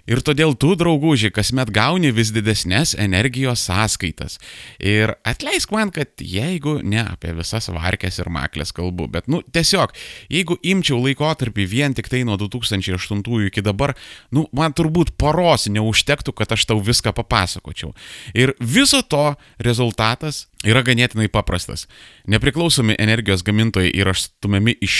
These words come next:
rinkos, tuoj tau malkom uždraus kūrenti, valstybė jau pradeda remti prisijungimą prie centrinio šildymo ir tu sėdėsi, brangusis, ant Lietuvos Energijos adatos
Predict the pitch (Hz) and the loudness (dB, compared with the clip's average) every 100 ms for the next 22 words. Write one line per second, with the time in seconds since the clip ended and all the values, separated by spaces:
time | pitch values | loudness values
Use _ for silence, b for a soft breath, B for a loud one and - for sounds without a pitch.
0 | - - 65 85 175 214 B B B 190 | 0 -2 -6 -6 -6 -8 B B B 2
1 | 196 180 160 151 107 117 113 98 92 95 | 2 2 2 2 4 2 0 -2 -2 -2
2 | 98 98 98 - 98 87 87 98 196 190 | -2 -2 -2 -2 0 0 0 0 0 2
3 | 170 - 170 165 131 113 - 104 110 123 | -2 -2 -2 0 4 2 2 0 4 4
4 | 110 110 104 101 92 92 - 104 113 117 | 2 0 0 2 2 2 2 2 4 2
5 | 104 - 98 - 104 101 104 117 98 - | -2 0 0 0 0 0 2 2 0 0
6 | 92 - 98 110 117 92 - 87 80 80 | -2 0 -2 0 0 2 0 -2 -2 -4
7 | 170 - B B B B - 233 233 214 | -4 -8 B B B B 2 2 2 0
8 | 359 349 - 294 226 240 - 226 214 180 | 2 4 4 4 4 4 4 2 0 0
9 | 190 185 185 - 170 - 143 139 127 131 | 0 2 0 2 0 2 2 2 2 0
10 | 131 135 139 120 120 131 101 98 - 208 | 0 0 0 0 2 0 2 2 2 0
11 | 208 196 185 | -2 -2 -4